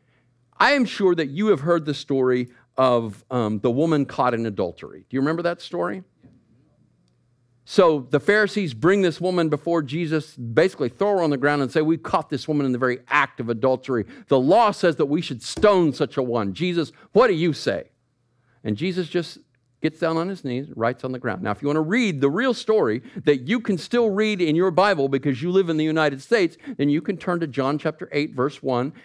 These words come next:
and it's in verses one through eleven. Then Jesus stood up, he straightened up, he looked at them, and he said,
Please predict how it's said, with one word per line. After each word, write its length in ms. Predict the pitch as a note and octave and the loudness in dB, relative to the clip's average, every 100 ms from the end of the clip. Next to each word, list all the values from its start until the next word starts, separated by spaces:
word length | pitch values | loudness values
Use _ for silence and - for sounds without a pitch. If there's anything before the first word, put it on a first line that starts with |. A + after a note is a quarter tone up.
| - | -6
and 80 | B2+ | -4
it's 160 | C3+ | -2
in 100 | C3+ | -2
verses 320 | A#2+ B2+ C#3 A2+ | -2 -6 -8 -6
one 220 | A2 A2 | -4 -4
through 180 | B2 C#3+ | -6 -2
eleven. 480 | F3 C4 B2+ - - _ _ - - _ _ _ _ _ _ _ _ _ _ _ _ _ _ _ _ _ _ _ | 0 0 -2 -8 -14 _ _ -20 -20 _ _ _ _ _ _ _ _ _ _ _ _ _ _ _ _ _ _ _
Then 160 | - A3+ | -2 0
Jesus 380 | G3 F#3+ G3+ - | 0 0 0 -2
stood 280 | - G#3 G3 | 0 2 4
up, 220 | D#3 C3 | 0 -2
he 80 | C#3+ | -10
straightened 400 | - G3 - C#3 | -2 -2 0 0
up, 200 | D3+ D#3+ | 0 2
he 120 | D#3 | 2
looked 260 | F3+ A#3 | 2 2
at 220 | E3+ C#3 - | 2 2 2
them, 240 | D#3+ A3 - _ _ _ _ _ _ _ _ _ | -2 -2 -14 _ _ _ _ _ _ _ _ _
and 160 | C3 C#3+ | 0 2
he 120 | D3 | 0
said, 400 | C#3 D3+ C3+ C3 | 0 2 2 0